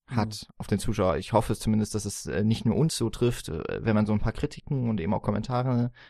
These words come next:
Speaker 1: liest, scheint es ja doch mehrere zu erreichen. Also über diese Unmittelbarkeit tatsächlich so ein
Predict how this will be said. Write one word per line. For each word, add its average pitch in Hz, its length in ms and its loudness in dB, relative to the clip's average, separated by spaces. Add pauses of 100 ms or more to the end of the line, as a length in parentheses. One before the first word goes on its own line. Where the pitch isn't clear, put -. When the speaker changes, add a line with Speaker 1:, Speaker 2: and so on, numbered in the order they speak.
(120)
Speaker 1:
liest, 113 420 -2
scheint 104 260 0
es - 140 -4
ja 101 80 0
doch 104 140 0
mehrere 104 380 2
zu - 140 -2
erreichen. 101 420 0 (260)
Also 101 160 0
über 127 160 4
diese 110 220 -2
Unmittelbarkeit 110 960 2
tatsächlich 120 460 -4
so 98 160 -2
ein 107 400 2